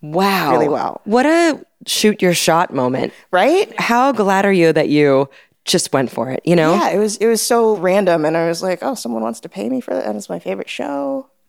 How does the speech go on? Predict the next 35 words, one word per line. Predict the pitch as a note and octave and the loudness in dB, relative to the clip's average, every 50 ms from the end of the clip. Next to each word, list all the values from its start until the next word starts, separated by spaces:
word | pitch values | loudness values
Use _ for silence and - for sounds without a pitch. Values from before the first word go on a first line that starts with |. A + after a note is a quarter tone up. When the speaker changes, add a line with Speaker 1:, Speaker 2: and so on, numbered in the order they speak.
| _ _ _ | _ _ _
Speaker 2:
Yeah. | - - G#3+ A#3+ C4 B3+ G3+ D#3 C#3+ C#3+ - - | -14 -10 -6 -2 0 0 0 0 -2 -4 -6 -6
I | E3+ | -6
came | - - F3 E3 F3 | -6 -4 -6 -4 -2
here | E3+ D#3+ D3 | -2 -2 -2
originally | D#3 D#3 - E3 D3+ D3+ | -2 -4 -4 -4 -4 -4
for | - C3+ | -4 -4
acting. | D3 D3 C#3+ C#3+ - E3+ D3+ D3+ D3+ D#3+ E3 | -4 -4 -4 -4 -4 -2 -2 0 -2 -4 -4
So | - D#3 D#3+ | -4 -4 -4
I, | D3 - - | -4 -4 -4
I | D#3 D#3+ | -6 -6
wrote | D3+ D#3 D#3+ D#3 D#3 D#3 - | -4 -2 -2 0 0 -2 -4
and | - D#3+ | -6 -6
directed | D#3 D#3 D#3+ D#3+ - E3+ D#3+ | -4 -4 -4 -4 -4 -6 -6
my | D#3+ D#3+ D#3 | -4 -6 -6
own | D#3 D#3 | -6 -8
short | D#3+ - F3 E3 D3 - | -8 -6 -6 -4 -6 -6
film. | - - F#3 F3 E3+ E3+ E3+ E3+ E3+ E3+ E3+ - _ _ _ _ _ - - _ _ _ - | -6 -4 -2 0 0 0 0 -2 -2 -4 -8 -12 _ _ _ _ _ -20 -20 _ _ _ -8
And | D#3 D#3 D#3+ | -6 -4 -2
then | E3 E3 E3 D#3 | -2 -2 -2 -2
I | B2+ D3+ | -2 -4
was | D#3+ E3 | -4 -4
just | - E3+ - - | -4 -6 -6 -2
following | - E3+ E3+ E3 D#3+ D#3+ - | -2 0 0 0 -2 -2 -2
every | C#3 D3 D3+ D#3+ | -4 -4 -4 -6
single | - - E3+ D#3+ D#3 | -6 -6 -6 -6 -6
path. | - - - C#3+ C#3 C#3 - - | -6 -4 -4 -2 -2 -2 -4 -2
So | - E3+ | -2 -2
I | D#3+ | 0
did | D3+ F3 F3+ | 0 0 -2
the | F3+ E3 | -2 -4
same | - - D#3 D#3+ E3 D#3+ | -2 -2 0 0 -2 -2
thing | - D#3+ D#3+ D#3+ | -2 -2 0 0
with | D#3+ D#3 D#3+ - | 0 -2 -2 -4
the | - D#3+ | -8 -8
bees. | D3+ - F#3+ G3+ E3 C3+ C3+ C#3+ - - - | -4 -2 0 0 0 0 -2 -2 -4 -6 -8